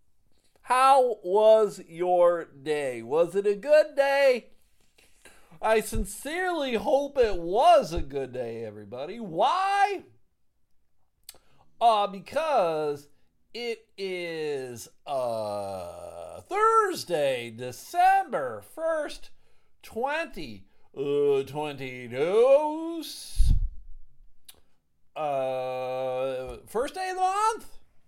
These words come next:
Did you say rabbit? Was that the first word out of your mouth? I know some people say rabbit, rabbit, but I just say rabbit. Uh, it's some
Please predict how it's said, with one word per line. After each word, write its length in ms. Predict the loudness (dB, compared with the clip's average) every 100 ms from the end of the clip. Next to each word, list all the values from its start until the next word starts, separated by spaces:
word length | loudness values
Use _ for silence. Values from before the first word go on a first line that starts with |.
| _ _ -20 _ -18
Did 160 | -14 -12
you 120 | -12
say 540 | -10 -6 -6 -6 -10 -18 _ _
rabbit? 760 | -10 -6 -4 -2 -4 -6 -10 -20 _ -20 _ -20 -20 -20 -20 -18
Was 200 | -10 -6
that 180 | -4 -4
the 80 | -8
first 460 | -6 -4 -4 -6
word 500 | -12 -6 -2 0 0
out 200 | 0 -2
of 60 | -4
your 120 | -8
mouth? 600 | -8 -8 -6 -4 -4 -8 _ -20 _ -12
I 80 | -8
know 140 | -6
some 200 | -6 -8
people 220 | -8 -10
say 160 | -8 -8
rabbit, 440 | -2 0 0 -2
rabbit, 400 | -6 -6 -6 -8
but 120 | -8 -6
I 160 | -6
just 220 | -10 -12
say 120 | -12 -10
rabbit. 540 | -10 -8 -8 -10 -16 _ _ _ _ _ _ -20 _ -8
Uh, 340 | -2 -2 -2 -6 -12
it's 180 | -14
some 500 | -8 -4 -4 -4 -12